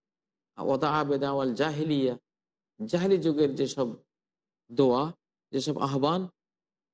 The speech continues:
সেগুলি তারা জানাতো। নবীজি বললেন,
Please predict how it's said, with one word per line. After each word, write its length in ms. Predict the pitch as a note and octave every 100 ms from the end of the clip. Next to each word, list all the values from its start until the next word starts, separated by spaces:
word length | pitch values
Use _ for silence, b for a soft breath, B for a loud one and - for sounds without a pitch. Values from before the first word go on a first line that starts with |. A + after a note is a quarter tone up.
| _ _
সেগুলি 380 | - G3+ F3 D#3
তারা 340 | C3 A#2+ A2+ - _ _ _ _ _ -
জানাতো। 400 | C3 B2 G#2+ A#2 C3 _ _ _ _ _ _ _ _ _ _ _ _ _ _ _
নবীজি 240 | C3 B2 B2+
বললেন, 320 | A#2 A2+